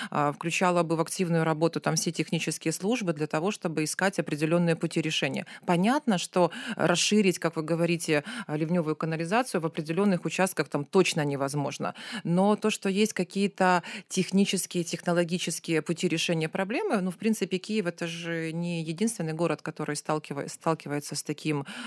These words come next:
э, с такой проблемой. Есть опыт и других городов, и других стран, которые, ну, более-менее успешно,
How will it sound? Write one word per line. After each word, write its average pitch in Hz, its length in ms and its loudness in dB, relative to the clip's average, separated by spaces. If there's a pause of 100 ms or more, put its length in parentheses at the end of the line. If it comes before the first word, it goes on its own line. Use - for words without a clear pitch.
э, 139 300 -6
с - 80 -10
такой 170 260 4
проблемой. 185 560 4
Есть 151 240 -2
опыт 156 320 -2
и 147 140 -2
других 156 340 -2
городов, 170 480 0
и 147 40 -6
других 147 360 -2
стран, 175 300 2
которые, 151 520 -4
ну, 151 120 -6
более-менее 170 720 2
успешно, 170 520 0